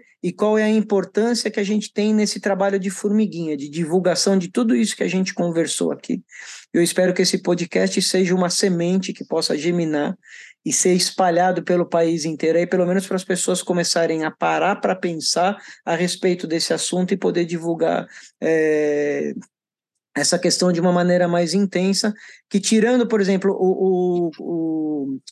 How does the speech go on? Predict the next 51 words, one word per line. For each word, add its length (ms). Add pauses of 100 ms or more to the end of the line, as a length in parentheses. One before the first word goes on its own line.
(180)
congresso 500
da 120
sobest 540
ou 40
da 100
enfermagem, 680 (220)
no 100
congresso 420
de 100
urologia 360
você 200
não 100
se, 120
praticamente 520
não 100
se 120
discute 580
isso. 200 (240)
Começou 280
a 40
se 100
discutir 360
de 100
um 80
tempo 280
pra 140
cá 140
por 100
causa 200
da 100
questão 360
financeira, 560 (360)
é, 220
e 100
de 140
mercado, 540 (140)
né? 220 (300)
E 40
até 280
porque 140
a 40
gente 180
tá 120
chegando 420
no 100
final 380
do 140
prazo 400
aqui 180
de 140
discussão, 640